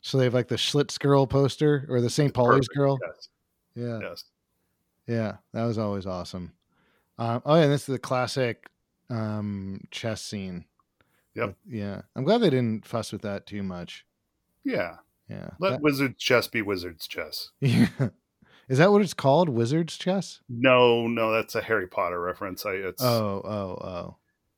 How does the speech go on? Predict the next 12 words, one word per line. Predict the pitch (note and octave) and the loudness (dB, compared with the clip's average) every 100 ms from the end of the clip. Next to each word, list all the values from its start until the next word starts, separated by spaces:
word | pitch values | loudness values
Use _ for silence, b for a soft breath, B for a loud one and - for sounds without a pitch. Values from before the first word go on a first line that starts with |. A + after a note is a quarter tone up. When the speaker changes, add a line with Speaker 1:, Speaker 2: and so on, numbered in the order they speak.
| _ _ _ _ _ _ _ _ _ _ | _ _ _ _ _ _ _ _ _ _
Speaker 1:
Harry | - F3 G#3+ E3 | -4 2 2 2
Potter, | B2+ A#2+ A2 G2+ | 0 0 0 -4
man. | G2+ G2+ G2+ | -6 -8 -6
I | |
don't | D3+ B2 | -2 -2
like | G#2+ | -2
that | G2+ F#2 | -6 -8
shit. | - F#2+ F2 - _ _ _ _ _ _ _ _ _ _ _ _ | -8 -8 -10 -12 _ _ _ _ _ _ _ _ _ _ _ _
Speaker 2:
It, | C3 C3 | -12 -4
it, | D3 D3 | -4 -2
it | D#3 D3 | -4 -2
gets | F3+ F3+ - | -2 -2 -6